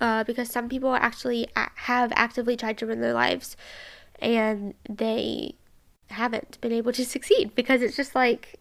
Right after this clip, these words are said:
I don't know, some people have, some people haven't. And I feel like if you do things in good faith thinking it's the best decision at the time, I think that,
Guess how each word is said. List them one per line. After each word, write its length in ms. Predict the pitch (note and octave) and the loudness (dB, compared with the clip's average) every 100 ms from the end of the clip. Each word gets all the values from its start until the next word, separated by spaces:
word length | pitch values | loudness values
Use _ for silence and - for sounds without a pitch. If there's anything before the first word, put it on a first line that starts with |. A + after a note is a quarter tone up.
| _ C4 | _ -2
I 80 | |
don't 120 | D4+ D#4 | 2 2
know, 140 | A3+ | 0
some 180 | A3 A#3 | -2 -4
people 180 | C4 B3 | -2 0
have, 260 | C4 D4 | 0 -2
some 120 | - | -6
people 180 | C#4 C#4+ | -8 -6
haven't. 280 | D4+ B3+ A3 - - - | -6 -6 -10 -16 -20 -8
And 120 | B3 A#3+ | -4 -4
I 80 | |
feel 240 | A#3+ C4 C4+ | -2 0 2
like 280 | B3 B3 - - - - - - | 2 0 -4 -14 -14 -16 -12 -2
if 200 | B3 B3 | 0 2
you 300 | B3+ C4 A3 | 2 2 0
do 180 | A#3+ A#3+ | -2 0
things 300 | C4 A#3+ B3 | -2 0 -4
in 120 | A3+ | 2
good 200 | B3 G#3+ | 2 2
faith 260 | A3+ A3+ - | 0 0 -2
thinking 280 | B3+ A#3 | -6 -2
it's 120 | A3+ - | -2 0
the 100 | A3+ | -2
best 180 | A3 | -2
decision 340 | A#3 A3+ A3+ A3 | -4 -6 -4 -4
at 120 | - | -4
the 60 | A3 | -6
time, 460 | G#3+ G#3+ A#3 B3+ - - - - - _ _ - | -4 -2 -4 -6 -12 -20 -20 -20 -20 _ _ -4
I 180 | A3 A3 | -2 0
think 420 | - A#3 A#3+ - | -2 -4 -4 -2
that, 260 | - A#3 | 2 2